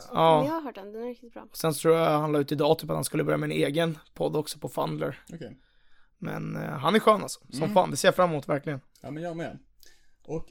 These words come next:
Speaker 3: parallellt med våra evenemang med gästföreläsare och företagsgäster så pågår ju vår,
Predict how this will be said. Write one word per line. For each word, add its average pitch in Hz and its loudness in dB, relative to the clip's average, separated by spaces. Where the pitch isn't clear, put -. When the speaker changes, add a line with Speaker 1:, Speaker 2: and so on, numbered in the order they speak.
Speaker 3:
parallellt 175 -4
med 131 -8
våra 131 -6
evenemang 143 -8
med 117 -12
gästföreläsare 156 -10
och - -14
företagsgäster 120 -10
så 139 -10
pågår 147 -2
ju 143 -8
vår, 127 -8